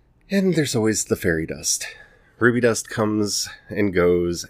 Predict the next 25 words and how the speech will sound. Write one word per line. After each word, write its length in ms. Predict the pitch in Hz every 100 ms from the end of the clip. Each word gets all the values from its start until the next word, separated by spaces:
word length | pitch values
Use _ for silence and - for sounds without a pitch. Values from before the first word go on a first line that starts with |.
| -
and 260 | 95 90 -
nobody 340 | 95 95 92 90
knows 320 | 87 85 -
from 300 | - 90 87
whence 360 | 82 82 -
it 160 | - -
arrives. 680 | 78 73 67 - 58 - - - _ _ _ _ _ _ _ _ _ _ _ _ _ _ -
We 100 | 120
don't 200 | 127 87
know. 280 | 92 78 - - _ _ _ _ _ _ _ _ - -
We 140 | 110 107
try 280 | 95 87
things. 440 | 82 85 80 85 - _ _ _ _
We 100 | 127
tell 200 | 123 110
people 280 | 95 107 107
we 100 | 107
have 100 | 98
a 60 | 95
new 120 | 92
book 260 | 85 92 101
out. 260 | 92 82
We 140 | 101 104
buy 400 | 76 85 87 -
ads. 800 | 101 110 107 101 101 95 95